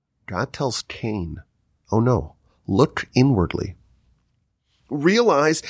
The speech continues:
that this episode, it's not a reason to be despondent and crestfallen and dejected. It can be existentially beneficial. Now you know what you need to perfect."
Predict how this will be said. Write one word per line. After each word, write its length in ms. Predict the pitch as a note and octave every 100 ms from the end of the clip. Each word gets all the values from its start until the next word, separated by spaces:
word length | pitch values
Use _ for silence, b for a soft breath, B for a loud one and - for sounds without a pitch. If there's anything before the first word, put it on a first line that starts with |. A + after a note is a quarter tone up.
| B
that 60 | C#3+
this 220 | F3+ G3 -
episode, 680 | G#3 A#3+ - D#3 C#3+ F3+ - _ _ _ _ _ _ _ _
it's 120 | -
not 80 | G3
a 40 |
reason 260 | G3+ F#3 F3+
to 80 |
be 240 | D3+ C#3 - _ _ _ _ _ _ _
despondent 680 | B2+ - B2+ A#2+ B2 B2+ B2+
and 280 | A#2 G2+ G2
crestfallen 540 | - A2+ - A2+ A2+
and 80 | A2
dejected. 580 | G#2+ G2 F2+ - C#3 D3 _ _ _ _ _ _ _ _ _ _ _ _ _ _ _ _ _ _ _
It 140 | A#3+
can 280 | - G#3+ A3+
be 160 | G3+ G#3+
existentially 1000 | E3+ E3 E3+ F3 - F3+ - G3+ G#3 - b b -
beneficial. 800 | D3 G3+ D#4 C#4+ A#3+ C#3+ F2 _ _ _ _ _ -
Now 180 | F#2
you 160 | F#2+ B2+
know 140 | A2+
what 140 | G2+ -
you 60 |
need 160 | G2 E2+
to 60 | -
perfect." 560 | A#2+ C4 B3 - -